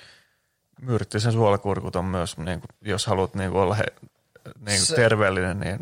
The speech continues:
Speaker 2: Jos haluat, jos et halua vetää sokeria, vaan suolaa, niin vedä myrttisen suolakurkkuja. Ja juo sitä lientä. Se
Speaker 1: Kyllä.
Speaker 2: auttaa darraa.
Speaker 1: Kyllä, ja se pitää sun suoliston hyvänä.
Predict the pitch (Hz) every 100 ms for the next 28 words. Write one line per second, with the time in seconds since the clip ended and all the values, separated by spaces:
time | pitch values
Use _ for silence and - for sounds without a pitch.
0 | - 165 151 143 139 135 - - 135 -
1 | - - - - - - - _ _ 101
2 | 113 - 78 110 123 117 110 110 113 -
3 | 123 120 104 92 90 92 - 110 98 87
4 | 82 85 90 95 101 104 92 95 90 80
5 | 82 78 - 55 - _ 58 - _ _
6 | _ _ _ - _ _ _ _ 92 95
7 | 87 - 82 80 87 82 67 - _ _
8 | _ _ - 147 110 95 85 87 85 -
9 | - - _ _ _ 143 120 95 90 95
10 | 110 - 107 110 104 107 - 104 - -
11 | - 113 113 - - -